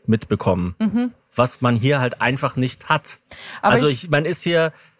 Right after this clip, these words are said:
Speaker 1: fast eine Stunde von Palermo entfernt. Es pa-, wird niemals passieren, wir sind jetzt, glaub ich, der vierte Tag hier, dass man denkt, „Ah, ich, äh, setz mich mal ins Auto und fahr schnell nach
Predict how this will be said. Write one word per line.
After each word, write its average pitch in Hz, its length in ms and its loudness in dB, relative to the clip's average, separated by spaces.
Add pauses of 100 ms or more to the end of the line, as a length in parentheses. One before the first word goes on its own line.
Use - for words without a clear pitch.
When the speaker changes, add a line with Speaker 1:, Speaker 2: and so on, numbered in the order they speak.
(160)
Speaker 1:
fast - 300 0
eine 156 80 2
Stunde 156 360 2
von 147 200 -2
Palermo 131 440 2
entfernt. 110 480 0
Es - 160 -6
pa-, - 260 -4
wird 120 260 0
niemals 156 760 2
passieren, 147 400 0
wir 123 80 0
sind 127 100 0
jetzt, 117 200 -6 (320)
glaub 110 140 2
ich, 110 60 -8
der 104 140 0
vierte 139 320 -2
Tag 127 280 0
hier, 143 220 0 (280)
dass - 140 -2
man 117 160 2
denkt, 113 260 0 (360)
„Ah, 135 400 4
ich, - 300 -6
äh, 110 300 2 (120)
setz 113 200 0
mich 120 80 0
mal 110 100 2
ins 104 100 -4
Auto 127 240 2
und 113 80 -4
fahr 117 200 2
schnell 113 200 2
nach 107 120 0